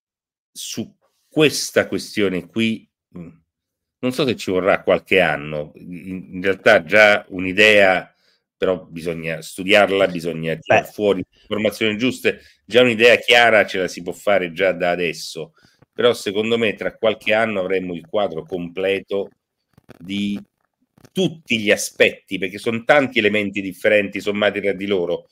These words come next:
Speaker 1: Eh, come dice Totò, è la somma che fa il totale, e in questo caso veramente la somma che fa il totale, ma, ma la somma che fa il totale di disastri, di disastri, una se-,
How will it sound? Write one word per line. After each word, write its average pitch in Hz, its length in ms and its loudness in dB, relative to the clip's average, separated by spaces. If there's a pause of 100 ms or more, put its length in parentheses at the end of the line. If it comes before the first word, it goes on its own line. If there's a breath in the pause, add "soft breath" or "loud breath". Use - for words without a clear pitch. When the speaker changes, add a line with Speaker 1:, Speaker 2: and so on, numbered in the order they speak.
(380 soft breath)
Speaker 1:
Eh, 95 380 -2
come 107 200 -2
dice 107 240 -4
Totò, 104 260 2
è 110 40 6
la 98 100 2
somma 107 340 2
che 95 120 -4
fa 98 140 -2
il 87 100 -2
totale, 87 640 0
e 101 120 -8
in 98 120 -10
questo 113 260 -6
caso 107 220 -2
veramente 98 460 -2
la 85 60 -4
somma 92 340 -6
che 80 140 -12
fa 87 140 -8
il 80 80 -8
totale, 80 560 -8 (280 soft breath)
ma, 113 200 -4
ma 123 120 0
la 123 80 0
somma 143 220 -2
che 110 80 -4
fa - 140 -2
il 110 120 -2
totale 120 460 0
di 101 140 -8
disastri, 95 920 -8 (340)
di 98 140 -10
disastri, 98 880 -8 (300)
una 90 140 -6
se-, 92 220 -14